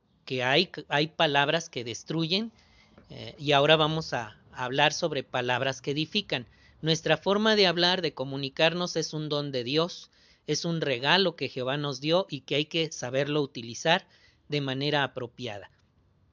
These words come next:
Para iniciar nuestra conversación, eh, vamos a contestar a la pregunta, ¿cómo son las palabras que edifican? ¿Cómo son?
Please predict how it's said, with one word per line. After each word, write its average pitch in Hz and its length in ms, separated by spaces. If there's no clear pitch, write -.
Para 170 180
iniciar 175 420
nuestra 220 340
conversación, 165 800
eh, 147 320
vamos 196 300
a 170 100
contestar 156 540
a 175 60
la 160 180
pregunta, 143 520
¿cómo 208 280
son 202 240
las 196 200
palabras 151 720
que 139 280
edifican? 147 720
¿Cómo 165 320
son? 170 380